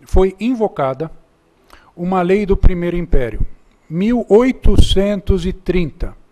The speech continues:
Uma lei que tem um artigo único, que diz o seguinte: são considerados nulos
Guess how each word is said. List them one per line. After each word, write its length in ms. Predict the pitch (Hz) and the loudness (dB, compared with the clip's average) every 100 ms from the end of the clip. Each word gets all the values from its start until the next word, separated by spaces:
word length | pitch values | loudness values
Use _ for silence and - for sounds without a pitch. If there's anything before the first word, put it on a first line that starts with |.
| _ _ _ _ _ _ _ _ _ _ 123 - _ | _ _ _ _ _ _ _ _ _ _ -20 -20 _
Uma 160 | 147 165 | -4 0
lei 160 | 190 | 0
que 80 | - | -2
tem 80 | 196 | -2
um 80 | 185 | 2
artigo 340 | 175 208 180 | 2 0 -2
único, 440 | 180 175 131 - - - _ _ _ _ | -2 -2 -2 -2 -4 -8 _ _ _ _
que 100 | - | -10
diz 160 | 180 196 | -4 -4
o 80 | - | -4
seguinte: 520 | 175 143 110 - - - _ _ _ _ _ _ _ _ _ - | -6 -8 -10 -12 -12 -14 _ _ _ _ _ _ _ _ _ -4
são 240 | - 208 | 2 4
considerados 640 | 208 190 180 156 143 143 | 4 2 0 2 0 0
nulos 560 | 156 170 196 202 - - | -2 -2 -4 -2 -2 -2